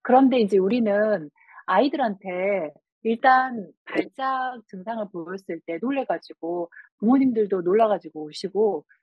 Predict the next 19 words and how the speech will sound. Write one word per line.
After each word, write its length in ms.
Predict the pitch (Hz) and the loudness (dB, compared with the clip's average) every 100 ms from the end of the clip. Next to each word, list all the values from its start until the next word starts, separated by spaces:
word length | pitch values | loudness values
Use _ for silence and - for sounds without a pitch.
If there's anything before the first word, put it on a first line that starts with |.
| - | -4
의사들도 880 | 262 320 240 190 170 175 196 180 - _ _ | 2 2 4 2 2 -2 0 -2 -6 _ _
이게 960 | 208 202 - 214 214 214 208 202 196 160 _ _ _ _ _ - | -6 -4 0 0 2 0 0 0 -2 -4 _ _ _ _ _ -6
지금 220 | 262 220 | -2 -2
간질하고 520 | - 190 277 302 240 | -2 -4 -2 -2 0
뇌전증, 640 | 202 240 208 185 156 147 - | 0 -2 -8 -10 -18 -14 -6
소발작과 540 | 339 359 330 262 196 | -2 -2 -2 -4 0
뇌전증, 440 | 190 214 185 _ - 156 | 0 0 -4 _ -20 -18
무슨 220 | 165 233 220 | -8 -4 -4
다른 300 | - 202 285 | -4 -2 -2
병인 260 | 302 254 | -2 -4
것 80 | 185 | -6
같지만 380 | 156 - 175 165 | -10 -12 -16 -16
그게 220 | - 220 | -8 2
아니고요. 680 | 226 147 185 - 165 214 165 _ _ _ | 4 4 -4 -6 -2 -2 -2 _ _ _
발작이 420 | 214 208 311 294 | 0 4 4 2
반복되는 580 | - 247 320 - 262 233 | -2 -2 -2 -2 -2 0
걸 180 | 220 269 | 0 2
뇌전증이라고 680 | 185 233 320 285 233 196 196 - | 2 2 0 -4 -6 -6 -8 -6
불러요. 520 | 160 196 185 151 | 0 0 0 -6